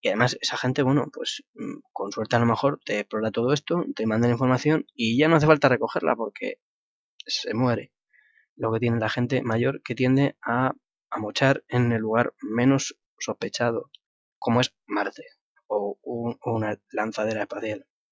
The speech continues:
Entonces, es el consejo de, del, de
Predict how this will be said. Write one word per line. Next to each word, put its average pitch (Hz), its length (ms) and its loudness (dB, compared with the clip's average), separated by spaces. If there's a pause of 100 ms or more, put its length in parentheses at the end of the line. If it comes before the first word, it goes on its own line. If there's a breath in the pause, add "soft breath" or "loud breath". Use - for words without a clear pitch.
(1500 loud breath)
Entonces, 156 640 6 (100)
es 135 300 2
el 127 240 2
consejo 131 480 2
de, 127 320 4
del, 117 380 0
de 113 180 -2